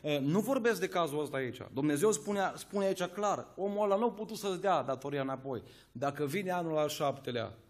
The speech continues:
o zis Domnul, "iartă de datoria respectivă." Acum era un, eh, o pro-, o situație limită. Era al șaselea an și urma anul al șaptelea.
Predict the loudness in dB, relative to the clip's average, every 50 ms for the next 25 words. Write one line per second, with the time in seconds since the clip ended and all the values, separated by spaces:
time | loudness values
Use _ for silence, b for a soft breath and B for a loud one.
0 | _ -6 -4 -2 0 0 0 0 0 0 0 0 0 -2 -2 -4 -2 0 2 2
1 | 2 2 0 -4 -6 -6 -4 -2 -2 -2 -2 -2 -4 -4 -4 -4 -4 -4 -6 -6
2 | -8 -8 -10 -10 -10 -10 -12 -14 -16 -20 B B B B B B -2 0 2 2
3 | 4 4 4 4 4 4 4 4 2 2 2 4 4 4 4 2 0 -2 -2 -2
4 | -2 -2 -2 -2 -2 -2 -2 -2 -2 0 2 4 4 4 4 2 2 2 2 0
5 | 0 0 -2 -4 -8 -10 -16 b b b b b b b b b b b _ _
6 | _ _ _ _ _ _ _ _ _ _ _ _ _ _ -4 0 4 8 10 10
7 | 10 10 8 8 6 4 4 4 4 4 4 4 6 6 6 6 4 4 0 -4
8 | -8 -12 -18 -20 -20 _ _ -8 -2 0 2 2 4 6 6 6 6 6 6 4
9 | 4 4 6 4 4 4 2 -2 -4 -4 -6